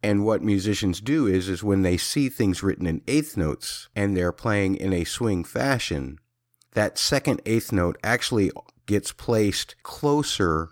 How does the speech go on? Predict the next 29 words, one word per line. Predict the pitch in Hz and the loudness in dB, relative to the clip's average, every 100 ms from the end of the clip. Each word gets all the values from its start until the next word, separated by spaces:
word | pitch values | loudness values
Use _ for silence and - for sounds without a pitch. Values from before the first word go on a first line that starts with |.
| _ | _
to | - 117 | -4 -2
the | 95 95 | 0 -2
third | - 127 113 104 98 - | 0 0 2 2 0 -6
triplet | - 151 - 87 76 - | -2 0 2 0 0 -4
as | - 85 | -4 -4
opposed | 87 - 90 82 | -2 0 0 0
to | - 85 | 0 0
directly | 78 98 104 - 98 | 0 0 0 0 0
in | - 90 | 0 -4
between. | 78 - - 131 87 73 78 - _ _ - | -4 -6 0 2 2 0 -4 -8 _ _ -4
And | 131 | 0
that | 139 151 | 2 0
gives | 160 147 - | 0 -2 0
everything | 113 107 101 95 92 | 0 0 0 2 0
this | 92 98 - - | 2 -2 -2 -6
bounciness | - 131 143 - 82 67 - | 0 2 2 0 -2 -2 -6
because | - 90 95 | -6 -2 -2
you're | 95 | 0
going | 107 101 | 2 0
quickly | 85 - - 156 - 110 | 0 -2 -2 0 2 2
from | 95 - 87 85 80 _ _ _ _ _ - | 2 0 0 0 -4 _ _ _ _ _ -16
one | 82 80 92 120 127 123 117 - _ _ - | -12 -6 -2 0 0 0 -2 -6 _ _ -4
portion | 123 107 110 | -2 0 2
of | 98 | 2
the | 90 | 2
beat | 82 92 - | 0 -2 -2
to | - | -4
the | 85 92 | 0 0
other | 113 87 73 | 0 0 -4